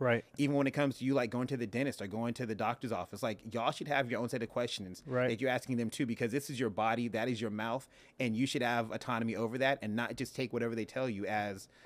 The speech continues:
Speaker 2: the gospel, but ask questions
Speaker 1: True.
Speaker 2: about your body, because nobody knows your body the way that you do.
Speaker 1: True.
Speaker 2: So whether they've gone to school, they've been doing this for thirty years or not, like, that's your body and it's unique to you.
Speaker 1: True.
Speaker 2: So,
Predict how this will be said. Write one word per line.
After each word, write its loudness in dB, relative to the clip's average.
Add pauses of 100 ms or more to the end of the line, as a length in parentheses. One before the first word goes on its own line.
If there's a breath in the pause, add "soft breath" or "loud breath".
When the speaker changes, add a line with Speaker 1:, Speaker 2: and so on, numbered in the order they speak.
(180 loud breath)
Speaker 2:
the 0
gospel, 4
but 2
ask 2
questions 2
Speaker 1:
True. 2
Speaker 2:
about 2
your 0
body, 2
because -2
nobody 4
knows 2
your 0
body 2
the -2
way 0
that -4
you -4
do. -8 (140)
Speaker 1:
True. 6 (160 soft breath)
Speaker 2:
So 0
whether 4
they've 2
gone 2
to 2
school, 2
they've 2
been 2
doing 2
this -4
for -12
thirty 0
years 2
or -2
not, -2
like, -2
that's 2
your 2
body 0
and -2
it's -10
unique -4
to -8
you. -4 (100)
Speaker 1:
True. 2
Speaker 2:
So, 4